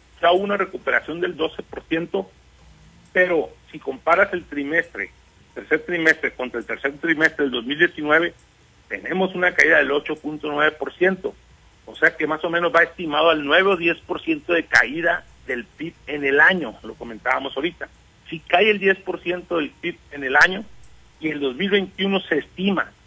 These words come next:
que el cuatro por, va a crecer el cuatro por ciento por medida, con números positivos, ¿no? El cuatro por ciento, eh, se espera prácticamente tres años para la recuperación y volver a los niveles del dos mil dieciocho.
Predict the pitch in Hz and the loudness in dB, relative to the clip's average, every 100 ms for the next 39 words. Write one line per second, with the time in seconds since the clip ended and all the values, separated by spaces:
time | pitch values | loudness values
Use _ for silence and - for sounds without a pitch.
0 | _ - 160 151 - - 185 185 190 - | _ -4 -2 -2 -2 4 4 2 -6 -6
1 | 135 - 131 156 - 165 170 170 165 - | -10 -10 -2 -2 0 -4 -4 -6 -6 -4
2 | 165 170 175 - - 156 160 - 135 123 | -2 -2 -6 -8 -8 -8 -8 -8 -8 -6
3 | 113 139 147 113 - - _ _ _ _ | -2 2 2 0 -8 -20 _ _ _ _
4 | _ _ 143 143 190 214 - 220 - - | _ _ 0 2 2 2 0 -6 -8 -8
5 | 190 180 143 165 - 170 185 - 131 - | -4 -2 -2 -4 -4 -2 -4 -6 -6 -2
6 | 170 170 180 - _ _ _ _ _ _ | -2 -2 -8 -8 _ _ _ _ _ _
7 | _ 147 143 143 131 - 196 - 185 208 | _ -2 0 0 -2 -2 -2 2 2 2
8 | 202 190 202 156 151 160 180 - 190 185 | 0 -8 -8 -8 -8 -6 -6 -2 -2 0
9 | 165 190 190 - 151 135 131 127 - - | -2 0 -2 2 4 4 2 -4 -8 -2
10 | 120 - 160 202 - 123 147 190 165 147 | -2 0 -2 0 0 2 2 2 0 -4
11 | 117 180 233 147 127 127 123 139 170 160 | -4 -2 0 0 0 -2 -4 -4 -4 -4
12 | 156 190 202 - | -2 0 0 -2